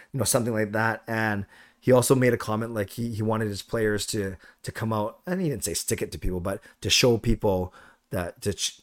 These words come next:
basically show some pride and, and show people that they're wrong and saying that these players are not accountable, they're not professional or whatever they're saying. And, but for the Canucks, and they actually kinda lived up to that for the first period and a half, I must say.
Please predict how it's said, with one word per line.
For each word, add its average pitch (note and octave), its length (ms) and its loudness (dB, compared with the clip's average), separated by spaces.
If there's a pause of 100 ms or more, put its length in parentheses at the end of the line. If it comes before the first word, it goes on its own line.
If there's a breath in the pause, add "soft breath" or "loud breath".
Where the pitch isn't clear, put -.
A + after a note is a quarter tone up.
basically F3 260 8
show C#3+ 180 8
some A2 160 0
pride C#3 320 2
and, F#2 200 -8
and G2+ 240 -4 (140 soft breath)
show - 180 4
people C3+ 220 0
that A#2 160 2
they're G#2 120 -2
wrong G#2+ 460 0 (320 soft breath)
and A2 100 -4
saying A2 260 0
that G#2+ 120 -4
these G#2 140 -6
players G2+ 420 -2
are G2+ 120 -4
not A#2 180 0
accountable, G2+ 420 -4
they're G2+ 140 -4
not G#2+ 260 -2
professional F#2+ 500 -2
or F#2 60 -6
whatever G2 460 -6 (320)
they're F#2 180 -2
saying. F2 400 -2 (380 loud breath)
And, D#3+ 220 8
but G3 140 8
for G#3 100 10
the F3+ 80 6
Canucks, - 500 6 (200 soft breath)
and F3+ 200 8
they F#3+ 80 12
actually G#3 260 8
kinda A3+ 160 8
lived F3 240 12
up F#3 140 12
to F3+ 60 4
that C#3+ 180 10
for C#3+ 80 6
the C3+ 60 6
first - 520 4
period C#3 420 12
and A#2 140 2
a A2+ 40 4
half, B2 240 6
I A2+ 60 2
must A#2 240 4
say. G2 280 2